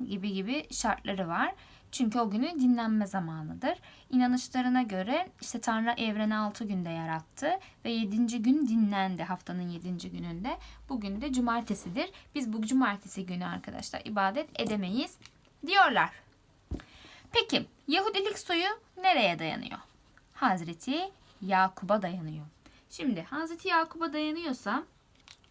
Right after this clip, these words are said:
e, bunlardan biraz bahsedelim arkadaşlar. E,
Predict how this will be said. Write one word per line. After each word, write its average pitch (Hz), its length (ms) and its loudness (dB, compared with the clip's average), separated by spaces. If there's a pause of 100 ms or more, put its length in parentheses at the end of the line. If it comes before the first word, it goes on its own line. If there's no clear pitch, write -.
(440)
e, 214 180 -4
bunlardan 269 520 6
biraz 170 280 -4
bahsedelim 160 560 -8
arkadaşlar. - 640 -8 (680)
E, 226 520 -2